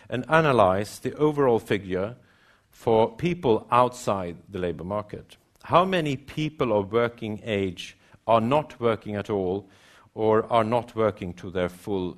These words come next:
capacity? In a country such as Sweden, where unemployment is often reported at a rate of around eight percent, the overall figure would then be a little bit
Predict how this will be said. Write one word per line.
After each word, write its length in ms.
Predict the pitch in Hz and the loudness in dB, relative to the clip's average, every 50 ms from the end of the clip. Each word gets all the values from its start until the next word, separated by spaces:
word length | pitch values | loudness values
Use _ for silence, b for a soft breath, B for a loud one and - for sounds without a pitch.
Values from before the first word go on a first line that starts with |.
| - _ | -16 _
capacity? 720 | - 90 - - 98 90 82 - 73 71 - 87 78 69 - _ _ _ _ _ b b b b b b b b b b b b _ | -14 -14 -10 -8 -8 -8 -8 -10 -18 -18 -16 -16 -16 -16 -20 _ _ _ _ _ b b b b b b b b b b b b _
In 140 | 139 123 123 | -2 2 2
a 80 | 135 | 2
country 340 | 131 - 180 180 180 180 147 | 2 2 0 0 2 -2 -4
such 280 | - - 143 - - 131 | 2 2 2 2 2 -6
as 80 | 110 | -6
Sweden, 500 | - - 170 180 151 110 104 110 131 147 B B B B B B | -6 -4 -4 -4 -4 -2 -4 -6 -6 -8 B B B B B B
where 460 | - 113 120 117 117 120 120 113 - - - | 2 4 6 6 6 4 2 -2 -8 0 2
unemployment 720 | 139 143 143 147 143 - 175 175 180 165 151 135 117 107 | 2 4 4 2 0 4 4 4 4 4 2 0 0 0
is 160 | 123 113 - | -4 0 2
often 280 | 151 143 135 - 135 117 | 2 2 2 0 -2 -2
reported 760 | 113 117 117 - 165 160 160 151 - 107 92 98 - - - _ _ _ _ _ - | -2 -2 -2 0 0 0 0 0 0 -2 -2 -2 -4 -12 -18 _ _ _ _ _ -4
at 180 | 123 120 - | -4 -2 0
a 60 | 139 | 0
rate 320 | 123 127 147 147 139 135 - - | 2 4 4 4 2 0 -4 -4
of 200 | - 117 117 110 110 - | 0 0 0 0 -2 -2
around 720 | 127 117 117 131 143 143 139 135 123 107 101 95 82 85 90 - _ _ _ _ _ - | -2 -2 2 4 4 4 4 4 2 0 -4 -6 -8 -12 -16 -20 _ _ _ _ _ -6
eight 200 | 123 113 120 - | -4 -4 -4 -8
percent, 520 | 113 - - 127 104 98 120 120 - - B B B B B B B B | -12 -2 -2 0 0 0 -4 -8 -12 -20 B B B B B B B B
the 100 | 139 147 | -2 4
overall 460 | 156 175 196 170 156 147 135 123 113 | 6 4 6 6 4 4 6 4 4
figure 580 | - - 135 120 104 98 95 92 95 110 131 127 - b b b b b b b b b b | 2 -2 -4 -4 -2 -2 -2 -2 -2 -2 -6 -10 -18 b b b b b b b b b b
would 440 | - 123 139 135 127 - - - 120 | 2 6 6 6 6 2 -4 -10 0
then 200 | 120 135 131 131 | 2 2 2 2
be 200 | 113 113 117 113 | 0 0 4 4
a 20 | 117 | 4
little 300 | 123 165 170 - 127 110 | 4 4 0 -2 -6 -4
bit 200 | 117 113 - | -4 -6 -6